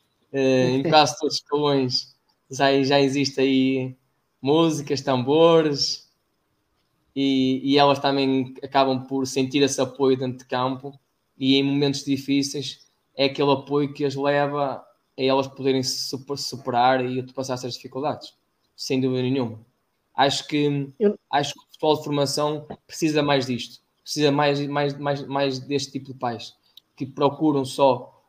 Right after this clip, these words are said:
Speaker 1: o apoio e não a crítica de forma destrutiva, sem qualquer
Speaker 2: Sim.
Speaker 1: noção, sem qualquer, fora de qualquer, da re-, fora da realidade. Eh,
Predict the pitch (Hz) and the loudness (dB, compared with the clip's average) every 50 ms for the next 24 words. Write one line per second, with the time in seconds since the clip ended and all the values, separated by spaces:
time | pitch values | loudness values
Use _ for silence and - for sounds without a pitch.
0 | _ _ _ - 143 143 139 139 - 156 156 170 180 180 185 185 180 180 - _ | _ _ _ -2 0 0 0 0 2 2 4 6 6 6 6 2 -2 -6 -16 _
1 | _ _ _ _ _ _ _ _ _ _ _ - 139 139 139 143 143 139 135 131 | _ _ _ _ _ _ _ _ _ _ _ -4 -2 -2 2 2 2 2 2 0
2 | 127 127 123 120 117 117 - 127 127 - - 135 139 131 135 131 - - 131 123 | -2 -2 -4 -6 -8 -12 -14 -16 -16 -6 -2 0 0 0 -2 -6 -12 -10 -8 -8
3 | 120 117 - - _ _ - - - - 135 131 127 123 123 117 - - _ - | -8 -10 -12 -18 _ _ -20 -14 -6 -4 -2 -2 -2 -4 -6 -8 -10 -14 _ -16
4 | - - - 135 127 131 127 131 139 143 143 139 131 131 123 123 123 - - 135 | -16 -10 -8 -8 -8 -6 -4 -2 0 0 0 -2 -4 -6 -8 -10 -12 -12 -10 -10
5 | 131 127 135 127 135 160 123 123 120 117 - - - 139 135 135 131 127 123 127 | -8 -6 -6 -6 -4 -4 -4 -4 -6 -10 -10 -8 -6 -4 -2 -2 -4 -4 -8 -12
6 | - _ _ _ _ _ - 131 123 - 131 131 131 127 123 120 - _ _ _ | -16 _ _ _ _ _ 2 4 4 4 4 4 0 0 -2 -2 -6 _ _ _
7 | _ _ _ _ - 131 123 - - - - 139 135 131 - 131 127 - 139 131 | _ _ _ _ -10 -8 -8 -8 -6 -2 0 0 0 0 -2 -4 -2 -2 -2 -2
8 | 123 131 104 104 131 123 - - 113 127 131 135 127 120 123 117 120 123 - _ | -2 -2 -6 -8 -10 -12 -14 -16 -18 -14 -10 -8 -6 -6 -6 -6 -8 -10 -16 _
9 | - - 139 131 131 131 123 127 123 120 120 117 117 123 127 131 139 139 135 135 | -4 -2 0 2 2 0 0 0 0 -2 -2 -2 0 2 4 4 6 4 2 0
10 | - - - _ _ _ - - - - _ - - - - - - - - - | -4 -10 -18 _ _ _ -20 -20 -20 -20 _ -20 -20 -18 -16 -12 -12 -12 -12 -12
11 | - - 123 120 117 117 113 113 113 120 | -12 -10 -6 -4 -4 -4 -4 -6 -8 -12